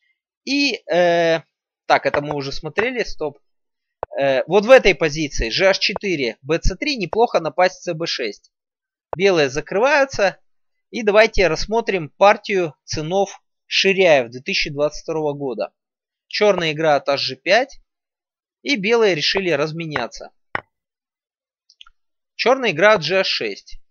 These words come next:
Белые развивают отсталую шашку. Чёрные играют Д Ц семь. Стоит угроза комбинации шлагбаум. Белые здесь играют Ф Е пять, чуть ли не единственный ход,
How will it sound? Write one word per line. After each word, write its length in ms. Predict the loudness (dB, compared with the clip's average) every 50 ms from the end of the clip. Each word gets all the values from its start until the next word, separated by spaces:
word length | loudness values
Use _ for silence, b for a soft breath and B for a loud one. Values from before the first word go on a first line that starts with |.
| _ _
Белые 360 | _ -4 -2 0 0 2 2
развивают 520 | 0 0 -2 -6 -4 -2 0 0 0 -2 -4
отсталую 480 | -10 -10 -8 -6 -6 -4 -4 -6 -8
шашку. 520 | -8 -8 -6 -6 -8 -8 -10 -14 -18 -20 _ _ _ _ _ _ _ _ _ _ _ _ _ _
Чёрные 400 | _ -2 0 0 0 0 -2 -2
играют 320 | 0 2 4 4 4 2
Д 140 | 0 -4 -2
Ц 160 | 0 0 2
семь. 320 | 2 0 0 -4 -8 -8 -12
Стоит 320 | -10 -6 -6 -6 -6 -8
угроза 560 | -8 -6 -4 -4 -4 -4 -4 -4 -4 -6 -6 -8 _ _ _ _ _ _ _ _ _ _ _ _ _ _ _ _ _
комбинации 680 | -12 -12 -8 -8 -6 -2 -2 -2 0 0 0 -2 0
шлагбаум. 720 | -2 -4 -4 -6 -8 -8 -6 -2 -2 0 0 -2 -6 -12 _ _ _ _ _ _ _ _ _ _ _ _ _ _ _ _ _ _ _ _ _ _ _ -8
Белые 440 | -2 0 0 2 4 4 4 2
здесь 400 | 2 0 -2 -2 -2 -2 -2 -4
играют 480 | -4 -8 -4 0 2 4 4 2 0 -2
Ф 160 | -6 -8 -6 -6
Е 80 | -10 -10
пять, 440 | -6 -2 0 0 0 -2 -4 -10 -16
чуть 240 | -14 -14 -16 -14 -14
ли 80 | -14 -12
не 160 | -10 -10 -10
единственный 480 | -10 -10 -6 -4 -2 -2 -2 -4 -8
ход, 280 | -10 -8 -8 -8 -8 -8